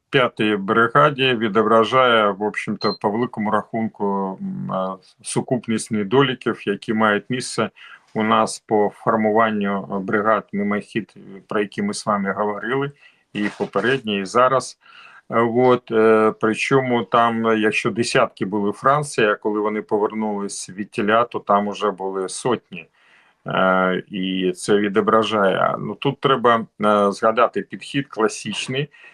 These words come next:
що будь-які збройні сили будь-якої держави, вони відображають стан суспільства цієї держави. І якщо суспільство три роки, е, ну, е, з початку війни говорили, які погані військомати,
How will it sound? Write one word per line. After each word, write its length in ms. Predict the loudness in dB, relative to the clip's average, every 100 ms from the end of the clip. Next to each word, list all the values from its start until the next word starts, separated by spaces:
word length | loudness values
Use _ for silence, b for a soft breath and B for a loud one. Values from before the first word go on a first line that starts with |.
| b
що 760 | -6 -4 2 4 4 4 2 -2 -8 -8
будь-які 720 | -6 -2 0 0 -2 0 -2
збройні 540 | 0 2 2 2 0
сили 360 | -2 -2 0 -2
будь-якої 580 | -2 -2 -2 0 0 2
держави, 560 | 0 2 2 2 0
вони 500 | -2 -2 -2 -6 -8
відображають 720 | -8 -6 -4 -4 2 2 2
стан 500 | -4 -2 2 2 0 -8 _ _ _
суспільства 840 | -4 -4 -4 0 0 0 -6 -6
цієї 380 | -6 -4 -2 0
держави. 540 | -2 -2 0 -2 -4 -10
І 100 | -4
якщо 400 | -4 -2 0 0
суспільство 800 | 0 -6 -2 -2 -2 -4 -6 -2
три 280 | 2 4
роки, 340 | 4 2 0 -6
е, 80 | -6 b b b b -4 0 2 0 -2 -4
ну, 180 | -4 -4
е, 640 | -4 -4 0 2 2 0 -2
з 260 | -8 -14 -2
початку 560 | -2 2 2 0 -2
війни 340 | -2 0 2 2
говорили, 340 | 4 2 4
які 240 | 2 0 -2
погані 500 | 0 2 2 2 -2
військомати, 800 | -4 -2 -2 2 2 2 -4